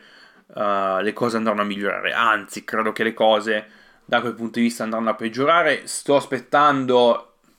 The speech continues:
probabilmente tra qualche mese, ehm, ma forse no, forse anche tra, tra un annetto o qualcosa, che Motorsports Games vada in bancarotta, eh, però questo non possiamo ancora saperlo.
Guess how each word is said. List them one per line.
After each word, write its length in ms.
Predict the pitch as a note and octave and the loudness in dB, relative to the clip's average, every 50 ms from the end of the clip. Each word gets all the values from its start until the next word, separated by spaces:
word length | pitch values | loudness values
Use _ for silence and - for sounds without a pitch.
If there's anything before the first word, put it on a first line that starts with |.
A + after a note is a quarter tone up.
| _ _ | _ _
probabilmente 380 | - G2 F#2+ F#2+ A2 A2+ A2 - | -12 -10 -8 -6 -6 -6 -6 -6
tra 100 | G2+ F#2+ | -6 -4
qualche 260 | G2+ G2+ G2 - G#2 | -6 -6 -6 -4 -2
mese, 460 | G#2 G#2+ G#2+ G2+ F#2+ G2 F#2+ F2+ - _ _ - - - _ _ _ _ _ | 0 0 0 0 -2 -4 -6 -6 -6 _ _ -20 -20 -20 _ _ _ _ _
ehm, 880 | - - G2 G2 F#2+ F#2 F2+ F2+ F2+ F2+ F2 F2 - - - - G2 G2 | -10 -4 -2 0 2 2 2 0 -2 -4 -8 -12 -18 -20 -20 -20 -20 -12
ma 100 | G#2 G#2+ G#2 | -10 -10 -8
forse 280 | - A#2+ A#2 - - | -8 -8 -10 -8 -10
no, 160 | F#2 F2 E2+ E2 | -10 -10 -10 -12
forse 260 | - - A2 G2+ G#2 | -10 -12 -12 -10 -10
anche 260 | F#2+ G#2 G2+ - G2+ | -10 -12 -12 -14 -14
tra, 300 | - - D#2 D2+ D2+ E2 - | -12 -10 -10 -8 -10 -10 -10
tra 120 | - F2 | -8 -8
un 160 | G2 G#2+ A2 | -8 -6 -6
annetto 360 | A2 G#2 A2 A#2 A#2 A#2 - A#2+ | -6 -4 -4 -4 -6 -6 -4 -4
o 40 | |
qualcosa, 460 | A#2 A#2+ A#2 A#2 B2+ B2 A2+ A2 G#2+ - | -4 -4 0 2 4 2 4 2 -2 -4
che 160 | - A#2+ A2+ | -2 -2 0
Motorsports 520 | A2 A2+ A2 A2+ G#2+ - - A#2 G#2 - | 0 -2 -2 -4 -6 -8 -8 -10 -8 -8
Games 380 | - B2+ B2+ B2 A#2 G#2+ - - | -6 -4 -2 -2 -2 -2 -2 0
vada 160 | A2+ A2+ G#2+ | 0 0 0
in 100 | A2 A2+ | 0 0
bancarotta, 760 | A2+ A#2 A#2+ A#2 G3 G#3+ A3+ A3+ B3 A#3+ - - C4+ C4+ C4+ - - - - - - - - _ _ _ _ _ - | 0 0 0 2 2 4 4 4 2 0 -2 -4 -4 -4 -6 -10 -20 -20 -20 -20 -20 -20 -20 _ _ _ _ _ -12
eh, 520 | - G#2 G2+ G2 F#2+ F#2+ F2+ F2+ F2+ F2+ - | -10 -8 -6 -6 -4 -4 -4 -4 -6 -6 -2
però 520 | - C3+ B2 A2 G#2 G2+ F#2 - - - _ | 0 2 4 6 6 4 4 2 -2 -8 _
questo 600 | - - G#2+ G2 - - - - G#2 F#2+ F#2 F#2 | -6 -6 -4 -4 -6 -10 -8 -6 -6 -4 -4 -6
non 400 | F#2+ G#2 G#2+ G#2 G#2 G2+ - _ | -6 -6 -4 -4 -4 -6 -8 _
possiamo 420 | - - G#2 - - A#2+ G#2+ G2+ G#2 | -12 -12 -10 -8 -6 -4 -4 -4 -4
ancora 240 | G#2 G2+ A2+ G2+ | -6 -8 -10 -12
saperlo. 520 | - - - - - - - E2 - - | -12 -12 -16 -16 -16 -14 -14 -16 -18 -20